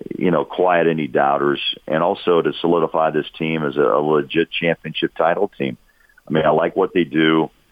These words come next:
Uh, the three-point shot is something I didn't really expect P K to be in, um, it, that the Jazz would be so, let's just say, involved, and Quinn would, would basically put his mark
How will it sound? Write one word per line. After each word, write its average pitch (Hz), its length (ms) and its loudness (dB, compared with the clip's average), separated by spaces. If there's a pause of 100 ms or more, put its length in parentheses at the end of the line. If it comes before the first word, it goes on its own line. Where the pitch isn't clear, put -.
(140)
Uh, 71 120 0
the 69 100 -2
three-point 95 560 -2
shot 85 280 0
is 87 100 -2
something 85 260 -2
I 78 120 2
didn't 90 200 -4
really 85 220 2
expect - 460 -4
P 85 160 -2
K 85 260 0
to 78 100 -2
be 80 400 -4 (460)
in, 76 340 0 (160)
um, 71 460 0 (100)
it, - 220 0 (540)
that - 220 -2 (120)
the 78 100 -10
Jazz 87 440 0
would 87 100 -4
be 76 120 -8 (100)
so, 90 420 2 (600)
let's 92 160 -8
just 92 180 -10
say, 90 200 2
involved, 82 720 0
and 78 280 -12 (480)
Quinn 107 520 -4
would, 87 300 2 (460)
would 85 240 -2 (500)
basically 95 480 -2
put 95 240 0
his 73 140 -2
mark 85 420 0